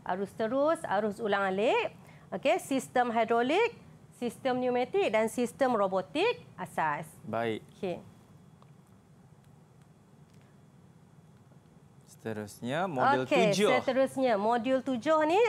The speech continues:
Speaker 2: Baik.
Speaker 1: Okey, reka bentuk projek kejuruteraan mekanikal.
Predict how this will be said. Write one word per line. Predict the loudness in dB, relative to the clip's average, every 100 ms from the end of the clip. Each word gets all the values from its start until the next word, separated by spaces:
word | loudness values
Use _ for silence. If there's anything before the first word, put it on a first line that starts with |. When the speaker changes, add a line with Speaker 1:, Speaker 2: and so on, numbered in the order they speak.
| 0
Speaker 2:
Baik. | -4 -6 -8 -16 -12
Speaker 1:
Okey, | -6 0 4
reka | 4 2
bentuk | 2 2 2 2 2
projek | 2 2 2 2
kejuruteraan | 2 -2 0 -2 0
mekanikal. | -2 -2 -4 -4 -2 2 2